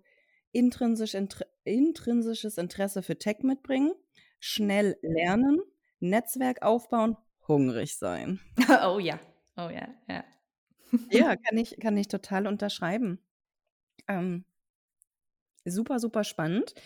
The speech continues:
Speaker 1: Ich glaube, auch mein Opa könnte sich jetzt ein bisschen mehr unter, äh, Technologist oder Technologistin, Technologist vorstellen.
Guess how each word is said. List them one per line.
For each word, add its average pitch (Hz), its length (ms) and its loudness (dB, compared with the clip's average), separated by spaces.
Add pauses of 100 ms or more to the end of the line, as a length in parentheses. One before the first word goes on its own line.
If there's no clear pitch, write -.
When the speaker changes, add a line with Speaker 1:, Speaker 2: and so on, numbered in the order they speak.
(480)
Speaker 1:
Ich - 120 -6
glaube, 202 520 0 (320)
auch 202 200 0
mein 196 140 2
Opa 220 280 0
könnte 202 300 -4
sich 196 160 -8
jetzt 196 180 -8
ein 185 80 -4
bisschen 185 340 -4
mehr 180 280 0
unter, 160 720 -2
äh, 165 140 -14 (500)
Technologist 190 1080 -2 (180)
oder 175 260 -2
Technologistin, 196 1080 -4 (420)
Technologist 208 1000 -2 (100)
vorstellen. 240 680 0